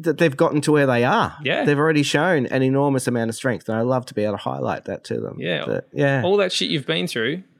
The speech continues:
Speaker 2: you've survived it. How crazy is that?
Speaker 1: I don't know how they do sometimes, 'cause I, I didn't have that sort of shit.
Speaker 2: No.
Speaker 1: And I'm like going, "Man, I don't know how you guys do it."
Speaker 2: Yeah.
Speaker 1: But human beings are pretty adaptable.
Speaker 2: Yeah, yeah. So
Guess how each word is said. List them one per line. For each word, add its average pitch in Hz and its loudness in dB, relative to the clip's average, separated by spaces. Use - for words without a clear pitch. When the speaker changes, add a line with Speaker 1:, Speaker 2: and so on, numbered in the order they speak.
Speaker 2:
you've 196 -4
survived 170 -2
it. 117 -8
How 240 0
crazy 226 0
is 202 0
that? 247 -2
Speaker 1:
I - 4
don't 247 6
know 247 6
how 214 4
they 214 4
do 214 2
sometimes, 165 -2
'cause 139 -4
I, 156 0
I 127 -4
didn't 113 -6
have 98 -8
that 92 -10
sort 98 -8
of 90 -14
shit. 95 -8
Speaker 2:
No. 131 -2
Speaker 1:
And 135 -4
I'm 98 -10
like 98 -10
going, 95 -10
"Man, 113 -2
I 95 -8
don't 104 -6
know 92 -10
how 98 -10
you 90 -8
guys 87 -12
do 85 -14
it." 98 -14
Speaker 2:
Yeah. 147 -4
Speaker 1:
But - -14
human 104 -6
beings 107 -4
are - -12
pretty 101 -6
adaptable. 92 -12
Speaker 2:
Yeah, 127 0
yeah. 131 -2
So - 2